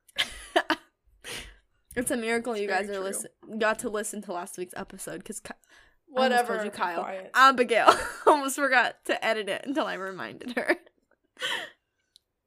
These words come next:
Speaker 2: Okay, whatever. <laughs>
Speaker 1: It is seriously, like, so weird to think about, like, how different of a person you are. Like, just one year, but looking back four years, like, it's crazy.
Speaker 2: Yeah.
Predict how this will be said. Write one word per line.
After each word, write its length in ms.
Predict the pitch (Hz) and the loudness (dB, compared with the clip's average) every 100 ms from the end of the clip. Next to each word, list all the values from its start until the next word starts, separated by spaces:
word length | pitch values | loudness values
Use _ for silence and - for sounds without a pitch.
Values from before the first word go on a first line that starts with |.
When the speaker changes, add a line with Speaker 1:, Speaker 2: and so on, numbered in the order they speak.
| _ _ _ _ - | _ _ _ _ -16
Speaker 2:
Okay, 240 | 262 233 | -8 -6
whatever. 680 | 226 247 233 208 233 233 240 - - _ | -4 -4 -6 -4 -6 -6 -10 -20 -20 _
<laughs> 40 | 285 - - - 196 - 302 - _ _ _ _ _ - - | 0 2 0 -4 -8 -8 -10 -12 _ _ _ _ _ -20 -10
Speaker 1:
It 100 | 262 | -2
is 140 | 359 | -2
seriously, 400 | 359 220 220 233 | -2 -4 -4 -4
like, 220 | 254 196 - | -4 -4 -6
so 260 | - 214 185 | -4 -2 0
weird 220 | 185 190 | -2 -4
to 40 | |
think 180 | 208 202 | -8 -10
about, 200 | 196 180 | -8 -10
like, 160 | 156 - | -12 -12
how 240 | - 202 | -8 -6
different 540 | 208 - 190 185 175 - | -8 -8 -8 -10 -12 -10
of 100 | 190 | -8
a 60 | |
person 400 | 196 175 190 180 | -8 -12 -14 -14
you 160 | 170 160 | -12 -10
are. 300 | 160 175 220 | -10 -10 -12
Like, 320 | 220 185 185 | -8 -8 -6
just 240 | - 208 202 | -6 -6 -4
one 240 | 175 180 | -6 -4
year, 280 | 208 247 294 | -4 -4 -4
but 180 | 254 - | -6 -4
looking 280 | 190 240 247 | -6 -4 -2
back 220 | 233 233 | -4 -4
four 260 | - 190 | -6 -2
years, 400 | 190 208 233 240 | -2 0 0 -2
like, 280 | 202 175 - - | -6 -12 -14 -18
it's 220 | 190 - | -18 -18
crazy. 640 | - - - - - 233 _ _ _ _ _ _ _ _ _ _ _ _ _ _ _ _ _ - | -16 -14 -16 -20 -20 -20 _ _ _ _ _ _ _ _ _ _ _ _ _ _ _ _ _ -12
Speaker 2:
Yeah. 320 | 226 220 | -8 -6